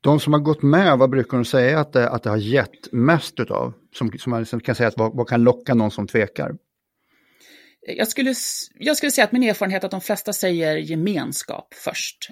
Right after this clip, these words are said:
Speaker 2: Eh, att, att vara del av någonting tillsammans med andra som vill samma sak.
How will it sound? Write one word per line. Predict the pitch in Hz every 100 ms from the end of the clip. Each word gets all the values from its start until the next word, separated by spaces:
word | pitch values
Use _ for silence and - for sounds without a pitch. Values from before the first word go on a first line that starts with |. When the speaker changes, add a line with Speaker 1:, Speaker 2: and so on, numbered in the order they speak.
| -
Speaker 2:
Eh, | 175 -
att, | 175 _ _ -
att | 170
vara | 185 180 165
del | 151 190 180 165
av | 156
någonting | 147 139 139 - 139 135 147 - -
tillsammans | - 180 190 180 156 156
med | 151
andra | 175 151 143 160
som | - 147
vill | 147 143
samma | 147 135
sak. | 139 - - -